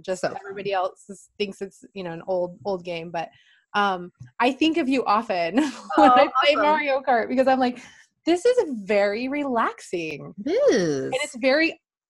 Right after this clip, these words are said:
Speaker 1: unconventional <laughs>
Speaker 2: It,
Speaker 1: self-care.
Speaker 2: it is. You can kinda check out, but you're
Speaker 1: Yeah.
Speaker 2: also, like, having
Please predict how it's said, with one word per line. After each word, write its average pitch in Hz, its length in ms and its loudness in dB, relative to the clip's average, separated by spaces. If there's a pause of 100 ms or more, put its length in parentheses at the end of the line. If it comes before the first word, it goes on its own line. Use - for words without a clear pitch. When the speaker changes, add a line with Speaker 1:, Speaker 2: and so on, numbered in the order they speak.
(180)
Speaker 1:
unconventional 254 1400 2
<laughs> - 40 -18
Speaker 2:
It, - 20 -20
Speaker 1:
self-care. 226 880 -4 (140)
Speaker 2:
it 233 240 -4
is. 190 640 -2
You 185 60 -6
can 190 120 -6
kinda 190 220 -2
check 226 280 -4
out, 202 420 2
but 180 100 0
you're 165 140 0
Speaker 1:
Yeah. 165 60 2
Speaker 2:
also, 175 320 0
like, 151 200 0
having 160 320 -4